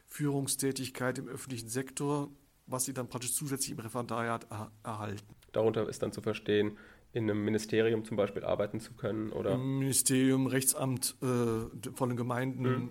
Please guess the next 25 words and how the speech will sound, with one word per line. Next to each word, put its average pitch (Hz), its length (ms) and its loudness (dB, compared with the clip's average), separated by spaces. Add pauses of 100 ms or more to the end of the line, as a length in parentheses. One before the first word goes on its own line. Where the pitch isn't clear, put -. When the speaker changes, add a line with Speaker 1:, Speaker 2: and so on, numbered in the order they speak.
Speaker 1:
oder 120 240 0
ähnlichen 131 680 -4
Bereichen, 120 600 -4
äh, 117 420 -6
das - 220 -6
wäre 117 200 -4
das. 151 240 0
Aber 127 220 -2
auch, 131 360 -2
äh, 123 200 0 (480)
öffentlichen 127 300 -4
Sektor 135 300 0
muss 127 180 -2
man 123 160 0
mittlerweile 123 500 0
auch 120 180 -4
zählen, 120 440 0
natürlich 120 360 -4
die 110 140 -6
Verwaltungsgerichtsbarkeit, 143 1160 -4
aber 120 240 -4
auch - 100 -14
die 120 120 -2
Fachanwaltschaft 147 1080 -4
im 127 240 -4